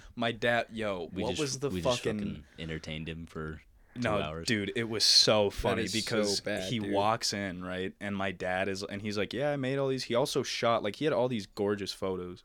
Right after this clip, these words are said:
Speaker 3: Yeah.
Speaker 1: Like, huge, like, all these, anyway, that he shot himself, like, just in the surrounding states.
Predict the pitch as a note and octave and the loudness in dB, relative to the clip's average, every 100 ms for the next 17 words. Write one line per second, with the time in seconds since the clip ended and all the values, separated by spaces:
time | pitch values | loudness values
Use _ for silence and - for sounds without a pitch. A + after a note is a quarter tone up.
0 | _ A#2+ A2 G2+ - G#2+ G2 - - - | _ -8 -6 -6 -6 -2 -2 0 -2 -2
1 | C#3 C3+ B2+ A#2 - A2 G2+ A2 G#2+ F#2 | 0 0 0 -2 -2 0 2 0 0 -4
2 | _ _ - - _ - A#2+ A2+ G2 F2+ | _ _ -20 -20 _ 0 2 2 0 -2
3 | G2 - G#2+ - A2+ A#2 - F#2+ - G2+ | -4 -4 -2 0 0 0 -2 -4 0 0
4 | F2+ - - F#2 E2 G2 - - - G#2+ | -2 -4 -6 -6 -4 -8 -8 -12 -6 -4
5 | G2+ F#2+ F#2 - G2+ G2+ G2+ F#2+ - - | -2 -2 -4 -4 0 0 0 -4 -4 -2
6 | F2+ G2+ - | -4 -6 -10